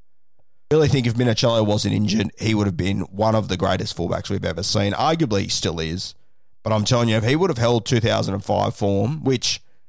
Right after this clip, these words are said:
if injury didn't happen, I don't know what was gonna stop him. It could have been anything. And this is where Minicello gets injured in two thousand and six. Carmichael Hunt, Hunt gets his shot in that Anzac Test. He comes in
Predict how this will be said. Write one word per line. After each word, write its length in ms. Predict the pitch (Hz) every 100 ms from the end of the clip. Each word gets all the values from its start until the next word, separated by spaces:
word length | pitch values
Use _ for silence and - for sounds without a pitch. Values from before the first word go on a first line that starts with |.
| -
if 80 |
injury 300 | 117 160 165
didn't 200 | 131 117
happen, 320 | 107 120 120 104
I 160 | -
don't 140 | 131 139
know 140 | 113
what 160 | 107 82
was 100 | 98
gonna 180 | 90
stop 280 | 80 - -
him. 260 | 87 90 117 - - - - - -
It 60 |
could 100 | -
have 60 | 170
been 120 | 104
anything. 500 | 101 101 92 78 50 - - - - -
And 160 | 120 156
this 160 | 180
is 140 | 185 139
where 220 | 135 131
Minicello 500 | 143 147 170 160 170
gets 180 | 147 120
injured 260 | 113 107
in 100 | 101
two 140 | - 101
thousand 340 | 98 80 -
and 100 | 64
six. 400 | - 98 - - - - - - -
Carmichael 500 | 127 135 135 127 98
Hunt, 320 | 107 110 - -
Hunt 340 | - 107 95 -
gets 240 | 113 -
his 160 | - 95
shot 380 | - 104 69 -
in 140 | 107
that 160 | 98 95
Anzac 400 | 92 98 - -
Test. 400 | 104 - - -
He 140 | - 120
comes 280 | 131 113 101
in 220 | 104 104